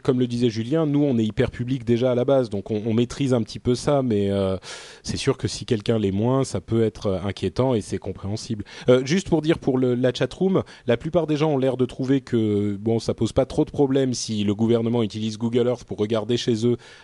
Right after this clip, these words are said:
euh, dans leur piscine. D'ailleurs, euh, venez pas vous plaindre quand ça arrivera pour de vrai, hein, maintenant vous l'avez dit. Euh,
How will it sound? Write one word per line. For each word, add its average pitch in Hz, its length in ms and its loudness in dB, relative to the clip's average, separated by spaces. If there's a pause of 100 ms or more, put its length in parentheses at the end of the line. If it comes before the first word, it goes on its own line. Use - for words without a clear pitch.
(100)
euh, 98 240 2
dans 113 160 2
leur 113 120 0
piscine. 151 480 -2
D'ailleurs, 104 360 0
euh, 90 40 -4
venez 110 240 0
pas 120 140 0
vous 107 140 -4
plaindre 110 280 0
quand 95 120 -2
ça 92 180 -2
arrivera 92 300 -2
pour 87 160 -8
de 87 80 -2
vrai, 127 240 2
hein, 123 180 0
maintenant 107 240 -2
vous 95 100 -4
l'avez 87 220 -6
dit. 151 180 -6 (460)
Euh, 120 180 8